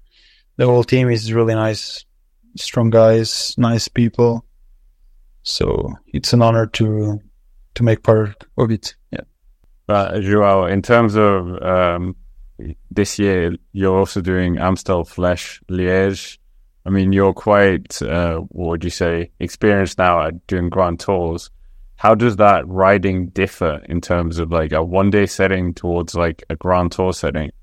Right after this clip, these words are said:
Speaker 1: I mean, I think nowadays, if you prepare yourself and you're good, you can be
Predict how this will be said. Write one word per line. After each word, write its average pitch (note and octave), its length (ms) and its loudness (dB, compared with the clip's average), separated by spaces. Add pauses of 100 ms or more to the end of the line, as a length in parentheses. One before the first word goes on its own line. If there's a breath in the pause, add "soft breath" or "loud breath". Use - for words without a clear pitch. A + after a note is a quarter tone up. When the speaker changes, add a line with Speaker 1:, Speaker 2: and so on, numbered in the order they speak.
(120)
Speaker 1:
I D#3+ 100 2
mean, D#3 180 2
I C#3 100 2
think C3+ 220 0
nowadays, C3+ 840 0 (720)
if - 280 -8
you B2 100 -2 (300)
prepare C3 280 2
yourself B2+ 640 2
and A#2 120 0
you're G#2+ 140 -2
good, B2+ 340 -2 (400)
you A#2+ 80 -10
can A#2 300 0
be A2 460 -2